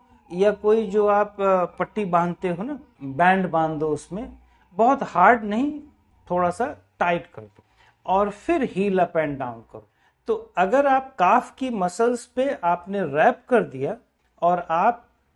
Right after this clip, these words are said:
का, अ, heel up and down कर रहे हो, तो काफ की मसल्स फूलेंगी। काफ, heel up and down और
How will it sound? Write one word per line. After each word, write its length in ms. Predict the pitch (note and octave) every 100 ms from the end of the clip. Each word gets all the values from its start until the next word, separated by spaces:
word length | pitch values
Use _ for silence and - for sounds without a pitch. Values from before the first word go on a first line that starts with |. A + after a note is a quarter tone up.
| _
का, 120 | F3
अ, 420 | E3+ E3+ D#3+ C#3 -
heel 280 | F#3+ A3
up 240 | F#3+ F3+ F#3+
and 200 | F3+ D#3+
down 340 | E3 B3 C4
कर 100 | G#3+
रहे 120 | F3+
हो, 60 | G#3
तो 140 | G#3+
काफ 400 | G#3 G3+ G#3 G#3
की 100 | -
मसल्स 420 | G3+ G3 A3 G3+ -
फूलेंगी। 540 | _ G#3 A3+ C4 B3+ - _ _ _
काफ, 400 | F#3+ G3+ B3 A#3+ - _
heel 360 | C#3+ - A#3+ C#4
up 180 | C4+ C4+
and 220 | A#3+ A#3
down 380 | F3 F#3 B3+ D4 C#4 _ -
और 400 | G3+ G3+ G3+